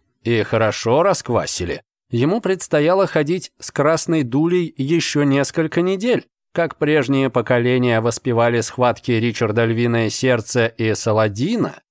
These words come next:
так грядущие будут славить расквашенный нос Якова второго Стюарта. Короче,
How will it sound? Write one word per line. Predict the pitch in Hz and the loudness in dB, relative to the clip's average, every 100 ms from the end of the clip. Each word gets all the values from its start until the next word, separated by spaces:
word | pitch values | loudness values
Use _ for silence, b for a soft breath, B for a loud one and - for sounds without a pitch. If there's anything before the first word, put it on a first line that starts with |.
| _ - | _ -2
так | 226 - | -2 -2
грядущие | 170 165 170 165 226 - 226 214 190 | -2 0 2 0 -2 -2 -2 0 2
будут | 170 170 143 | 2 0 -2
славить | - 131 143 139 127 | -2 0 2 0 0
расквашенный | 123 110 - 110 110 117 107 101 | 0 -2 -2 -2 0 -2 0 0
нос | 107 117 - | 0 0 -2
Якова | 110 110 117 - 107 | -2 0 0 0 0
второго | 101 - 101 107 101 | -2 0 2 2 2
Стюарта. | 95 - - 160 - - - - - _ _ _ _ | -2 -4 0 0 0 -6 -18 -20 -20 _ _ _ _
Короче, | - 240 98 - - | 0 0 0 -6 -14